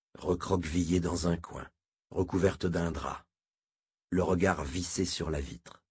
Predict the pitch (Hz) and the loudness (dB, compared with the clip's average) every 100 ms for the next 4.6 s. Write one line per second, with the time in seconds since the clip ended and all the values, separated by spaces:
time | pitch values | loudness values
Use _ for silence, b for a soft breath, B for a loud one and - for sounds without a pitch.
0 | _ _ _ _ _ _ _ _ _ _ | _ _ _ _ _ _ _ _ _ _
1 | _ _ _ _ - 82 85 98 104 - | _ _ _ _ -6 0 4 6 4 2
2 | - 92 92 107 - 82 78 78 85 85 | 2 4 4 2 0 -2 -2 -2 0 2
3 | 104 92 87 87 85 90 87 82 85 85 | 2 2 -2 0 0 0 0 0 2 4
4 | 85 73 73 65 - - | 2 0 -6 -8 -8 -10